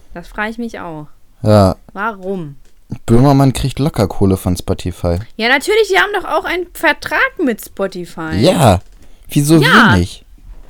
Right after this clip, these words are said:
Speaker 1: Weil wir
Speaker 2: Weißt
Speaker 1: nicht
Speaker 2: du
Speaker 1: Böhmermann sind.
Speaker 2: Verstehe ich nicht. Weißt du,
Speaker 1: Ver-, verstehe ich
Speaker 2: irgendwann,
Speaker 1: auch nicht.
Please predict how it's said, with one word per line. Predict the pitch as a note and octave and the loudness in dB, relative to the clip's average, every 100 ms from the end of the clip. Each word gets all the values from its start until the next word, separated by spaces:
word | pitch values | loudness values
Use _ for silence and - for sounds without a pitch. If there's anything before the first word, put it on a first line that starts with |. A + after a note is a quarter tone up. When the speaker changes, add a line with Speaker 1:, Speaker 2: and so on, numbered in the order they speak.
| - - - - | -16 -16 -18 -10
Speaker 1:
Weil | F#3 G#3+ | -4 -4
wir | G#3+ - | 2 4
Speaker 2:
Weißt | F4+ | 4
Speaker 1:
nicht | F4 | 2
Speaker 2:
du | A#3 | 0
Speaker 1:
Böhmermann | G#3+ F#4+ C5+ F4 G3+ G#3+ A#3 | 2 2 2 0 0 0 -2
sind. | D#3+ B3+ - - - - - - - - - - - - - | -2 -6 -6 -8 -12 -16 -18 -20 -20 -20 -20 -20 -20 -20 -18
Speaker 2:
Verstehe | - - - F2+ | -10 -10 -4 -2
ich | F2 | 0
nicht. | E2+ F2 - - - - - | 0 -4 -10 -20 -20 -20 -6
Weißt | G#2 G#2+ - | 0 0 2
du, | |
Speaker 1:
Ver-, | - | 2
verstehe | B2 C#3 | 2 2
ich | A2 | 2
Speaker 2:
irgendwann, | G#2+ B2 | 2 2
Speaker 1:
auch | D3 | -2
nicht. | D3+ D3+ | -10 -16